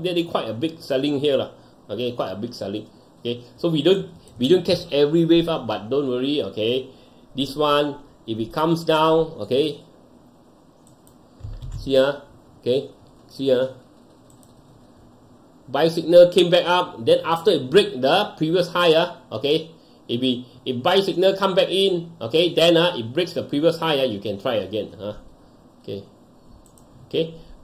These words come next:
break the previous high, okay, but, ah, you see, ah, actually, ah, okay, you don't need to, you don't need to exit first also can, ah, okay, because you see, ah, R S I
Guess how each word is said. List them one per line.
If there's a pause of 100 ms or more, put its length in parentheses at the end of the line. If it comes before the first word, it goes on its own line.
break
the
previous
high, (320)
okay, (220)
but,
ah,
you
see,
ah, (1200)
actually,
ah,
okay,
you
don't
need
to, (320)
you
don't
need
to
exit
first
also
can,
ah,
okay,
because
you
see,
ah,
R
S
I